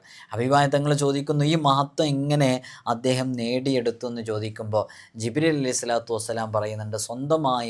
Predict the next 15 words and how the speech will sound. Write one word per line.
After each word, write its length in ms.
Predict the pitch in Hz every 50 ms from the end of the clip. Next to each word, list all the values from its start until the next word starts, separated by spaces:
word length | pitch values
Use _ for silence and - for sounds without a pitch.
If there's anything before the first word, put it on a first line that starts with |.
| 110 107
അധ്വാനം 500 | 104 104 104 113 113 113 110 110 110 110 107 107
കൊണ്ട്, 260 | 107 104 101 101 104 104 101 - - - - - _
പിന്നെ 260 | - 117 117 127 127 120 113 113
ഇഖ്ലാസ് 640 | 110 - - 147 151 160 165 170 175 180 175 175 170
സൂറത്ത് 500 | - - 131 120 117 117 117 - 127 117 104 104
ധാരാളമായി 1040 | 98 104 107 113 117 117 117 117 117 120 120 123 123 127 127 123 113 107 104 101 98 98 95
ഓതുന്നത് 360 | 98 95 98 95 98 95 98 95
കൊണ്ടും. 240 | 98 95 92 98 95 - - - - - - -
നിങ്ങൾ 200 | 143 151 165 175
നോക്കൂ, 280 | 175 175 170 170 170 170 156 151
ഇഖ്ലാസ് 480 | 147 151 160 156 165 170 170 175 175 175 170 -
സൂറത്ത് 360 | 165 160 160 160 160 - 165 147 135 131
ധാരാളമായി 840 | 131 139 143 147 147 151 151 151 156 156 156 151 147 147 147 143 135 123 120 120
ഓതിയ 340 | 123 123 123 131 127 127 127 127 123 117 113
അബൂദർ 480 | 110 107 120 123 127 127 127 131 120